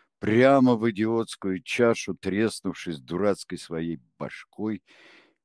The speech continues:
и всем прочим, о сырое цементное дно. То есть, <clears throat>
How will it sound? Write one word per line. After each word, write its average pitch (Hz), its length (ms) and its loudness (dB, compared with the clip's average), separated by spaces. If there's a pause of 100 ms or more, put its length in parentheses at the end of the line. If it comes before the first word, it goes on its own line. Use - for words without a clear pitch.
(120)
и 98 100 -8
всем - 300 -12
прочим, 90 540 -4 (560)
о 80 100 -8
сырое 98 440 -2
цементное 82 720 -6 (100)
дно. - 340 -14 (1080)
То 92 80 -14
есть, - 300 -16 (380)
<clears throat> 120 320 0